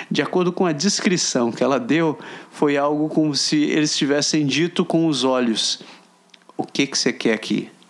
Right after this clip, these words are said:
Me deixe em paz. Deixa eu comer meu pão." E ficaram ali, na deles, não adiantou nada.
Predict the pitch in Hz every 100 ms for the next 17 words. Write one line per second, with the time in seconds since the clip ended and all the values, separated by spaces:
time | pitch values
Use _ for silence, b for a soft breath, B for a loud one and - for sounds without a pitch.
0 | - 147 123 110 107 120 120 - - -
1 | 131 135 139 - - - - - - -
2 | - - - 107 107 - - - - 120
3 | 98 - 107 101 92 - - 113 104 104
4 | 98 104 - - - - - 95 - -
5 | B B B B 202 220 339 269 349 330
6 | 302 262 - - 185 214 180 285 156 -
7 | 156 151 202 185 277 220 196 127